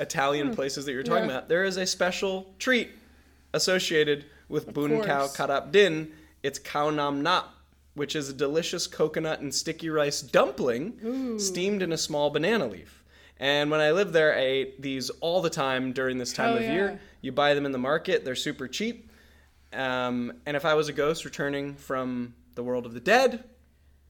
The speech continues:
Speaker 2: That would be
Speaker 1: eh,
Speaker 2: delicious
Speaker 1: some Khao
Speaker 2: to you.
Speaker 1: Nam Nap is gonna do just fine.
Speaker 2: You would be into that.
Speaker 1: I'd be like,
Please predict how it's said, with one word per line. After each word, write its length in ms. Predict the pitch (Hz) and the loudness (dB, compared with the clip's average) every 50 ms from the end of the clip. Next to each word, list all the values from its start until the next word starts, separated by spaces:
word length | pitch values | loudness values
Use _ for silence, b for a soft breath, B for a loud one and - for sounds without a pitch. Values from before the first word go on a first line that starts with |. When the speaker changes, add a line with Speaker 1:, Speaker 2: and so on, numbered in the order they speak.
| _ - 370 202 | _ -18 -10 -6
Speaker 2:
That 160 | 208 214 233 | -2 0 2
would 100 | 233 214 | 2 2
be 60 | 226 233 | 2 0
Speaker 1:
eh, 40 | |
Speaker 2:
delicious 440 | 208 214 214 220 220 185 269 254 247 | 0 0 0 0 -2 -2 -2 -2 -4
Speaker 1:
some 60 | 240 - | 0 2
Khao 120 | 277 240 254 | 2 4 4
Speaker 2:
to 40 | |
you. 60 | 262 233 | 4 4
Speaker 1:
Nam 60 | 233 | 4
Nap 180 | 233 220 208 | 4 2 2
is 80 | 202 196 | 0 0
gonna 160 | 214 226 220 | 0 2 2
do 340 | 202 180 175 175 220 226 214 | 0 -4 -4 -2 0 0 4
just 220 | 180 240 247 247 | 4 4 4 4
fine. 220 | - 220 170 143 240 | 2 2 2 2 2
Speaker 2:
You 80 | 240 | 2
would 80 | 240 214 | 2 2
be 120 | 226 233 220 | 0 0 0
into 240 | 220 226 208 202 196 | 0 0 -2 -4 -6
that. 240 | 190 175 175 - | -6 -6 -6 -6
Speaker 1:
I'd 120 | - 170 170 | -4 -2 0
be 100 | 175 170 | 2 2
like, 240 | 170 165 165 165 | 4 2 2 0